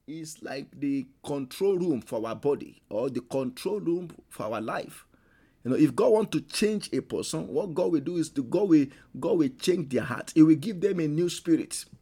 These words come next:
And that's what Ezekiel was talking about in Ezekiel eleven nineteen. Ezekiel thirty-six, twenty-six to twenty-seven. You know, Bible keep talking about, "I will give you a new heart. I will take away the heart of stone and give you a heart of flesh."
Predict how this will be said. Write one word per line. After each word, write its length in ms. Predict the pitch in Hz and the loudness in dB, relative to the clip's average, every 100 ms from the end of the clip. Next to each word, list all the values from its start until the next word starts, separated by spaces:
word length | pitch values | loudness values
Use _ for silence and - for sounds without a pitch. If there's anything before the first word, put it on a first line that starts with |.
| - | -4
And 120 | 131 | 2
that's 200 | 180 - | 2 2
what 160 | 170 156 | 0 2
Ezekiel 400 | 127 156 160 175 | 2 2 2 2
was 120 | 143 | 0
talking 240 | - 170 | -2 -2
about 380 | 156 110 127 156 | -2 -2 -4 -4
in 120 | 123 117 | -2 0
Ezekiel 420 | 117 151 185 190 | 0 -2 -2 0
eleven 400 | 120 143 160 160 | 0 2 0 0
nineteen. 460 | 127 113 - 156 165 - - _ - | 0 -2 -4 -6 -6 -16 -20 _ -10
Ezekiel 460 | 110 151 175 170 160 _ | -2 -2 0 -2 -4 _
thirty-six, 580 | 131 127 131 123 170 160 | -6 -4 -4 -4 -4 -8
twenty-six 640 | - 127 123 127 - 170 - | -6 -4 -4 -4 -4 -6 -6
to 140 | 123 | -8
twenty-seven. 680 | - 113 113 - 160 113 113 - _ - | -6 -8 -6 0 2 0 -6 -16 _ -8
You 300 | 104 101 123 | -4 0 2
know, 140 | 120 | 0
Bible 260 | 127 170 160 | 0 -4 -4
keep 240 | - - | -6 -4
talking 240 | 160 160 | -4 -2
about, 220 | 135 120 127 | -2 -2 0
"I 80 | |
will 180 | 127 127 | 0 0
give 320 | 120 120 165 | -2 -6 -4
you 140 | 160 143 | 2 2
a 40 | |
new 200 | 127 165 | 0 -4
heart. 280 | 135 156 156 - | -6 -8 -12 -6
I 80 | |
will 200 | 127 131 | -4 -4
take 300 | 127 170 170 | -2 -2 -2
away 320 | - 127 147 160 | 0 0 2 2
the 160 | 127 - | 0 -2
heart 220 | - - | -6 -6
of 120 | 110 | -8
stone 400 | - - 117 147 | -8 -6 -4 -4
and 200 | - 113 | -6 -4
give 160 | 139 160 | -2 0
you 80 | 143 | -2
a 40 | |
heart 240 | 127 151 117 | -2 -6 -8
of 100 | - | -4
flesh." 400 | 143 - - | 0 0 -2